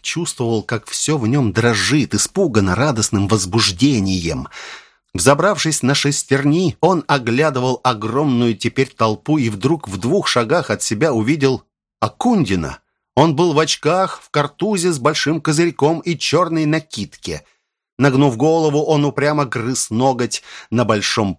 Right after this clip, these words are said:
пальце. К нему протиснулся господин с дрожащими губами в котелке. Телегин слышал, как он крикнул Акундину: «Идите, Иван Авакумыч, вас ждут!»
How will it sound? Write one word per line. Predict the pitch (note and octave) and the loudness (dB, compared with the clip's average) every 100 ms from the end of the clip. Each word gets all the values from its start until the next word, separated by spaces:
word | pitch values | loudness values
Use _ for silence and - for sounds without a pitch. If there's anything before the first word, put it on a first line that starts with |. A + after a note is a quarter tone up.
| - | -2
пальце. | G2+ C#2+ - - C2 _ _ _ _ _ _ _ _ - | -2 -2 -6 -6 -8 _ _ _ _ _ _ _ _ 0
К | C#3 | 2
нему | C#3 D3 D3 | 4 2 0
протиснулся | A#2+ A2+ B2 A#2+ G#2 - | -4 -4 -4 -2 -2 -4
господин | F#2+ A2 - G2+ F#2+ G#2+ | -2 -4 -2 -2 0 -2
с | |
дрожащими | F2 G2 F#2 G2+ G2 - F#2+ | -2 -4 -2 -2 -2 -2 -2
губами | F#2 G2+ A#2+ B2+ | -2 0 2 2
в | A2+ - | -2 -4
котелке. | G#2 - F2+ - G#2+ F2+ - - - | -6 -4 -6 -4 -2 -2 -6 -14 -2
Телегин | - C3 B2 A#2 | 2 4 2 0
слышал, | - C#3 C3+ G#2+ F#2 | 0 -2 0 -2 -2
как | A2 - | -2 0
он | A#2 | 0
крикнул | - C3 - G#2+ | 2 0 0 0
Акундину: | A2+ - A#2 G2 F#2+ F2 | 0 0 0 0 -2 2
«Идите, | B2+ B3 D4 F4 B3+ D4 | 2 2 0 0 0 2
Иван | C4+ D4+ | 2 2
Авакумыч, | C#4 C4+ C4+ B3 C3+ - | 2 0 0 0 0 -2
вас | - C4+ D#3 | 0 0 0
ждут!» | C3+ D#4+ C4 - | 0 -2 -2 -8